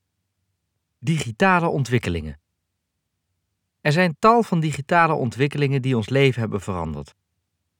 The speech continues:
We hoeven niet meer naar de bank voor geldzaken. We bellen steeds minder en appen steeds meer. We kijken televisieprogramma's wanneer we willen, niet wanneer ze worden uitgezonden.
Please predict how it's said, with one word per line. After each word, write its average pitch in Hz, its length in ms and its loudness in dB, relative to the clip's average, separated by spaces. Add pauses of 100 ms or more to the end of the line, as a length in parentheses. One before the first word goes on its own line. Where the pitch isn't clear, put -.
(160)
We 127 100 -4
hoeven 151 520 2
niet 147 220 0
meer 143 100 0
naar 139 120 0
de 123 100 2
bank 143 260 0
voor 123 120 -10
geldzaken. 80 800 -6 (760)
We 127 140 0
bellen 160 280 2
steeds - 340 -2
minder 139 340 0
en 123 180 -4
appen 135 280 -6
steeds - 320 -6
meer. 95 340 -6 (1080)
We 131 120 -2
kijken 147 320 0
televisieprogramma's 135 1000 -4
wanneer 131 440 2
we 120 140 -2
willen, 117 380 -2
niet 143 340 2
wanneer 123 300 0
ze 117 120 -6
worden 110 240 -4
uitgezonden. 87 680 -6